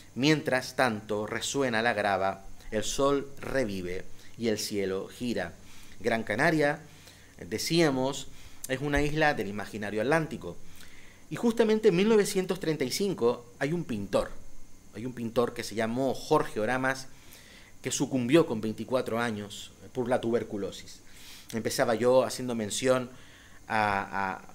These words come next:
pues, al homenaje y a la dedicatoria de esta conferencia a la figura del poeta, eh, Iván Méndez González, fallecido, eh, recientemente en Ciudad de México. Eh, parece que,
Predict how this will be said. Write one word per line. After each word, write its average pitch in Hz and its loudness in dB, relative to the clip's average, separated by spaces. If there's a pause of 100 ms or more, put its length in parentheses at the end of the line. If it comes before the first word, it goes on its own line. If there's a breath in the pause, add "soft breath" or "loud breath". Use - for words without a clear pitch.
pues, - -8
al 123 2
homenaje 139 4
y 101 0
a 104 2
la 107 2
dedicatoria 107 0
de 110 0
esta 117 -4
conferencia 110 2
a 107 2
la 113 0
figura 117 0
del 101 0
poeta, 104 0 (420 loud breath)
eh, 104 0
Iván 135 2
Méndez 127 0
González, 113 2 (340)
fallecido, 110 -2 (380 loud breath)
eh, 104 -4
recientemente 113 -4
en 107 -4
Ciudad 110 -2
de 107 0
México. 104 -6 (600 loud breath)
Eh, 98 -10
parece 120 0
que, 113 0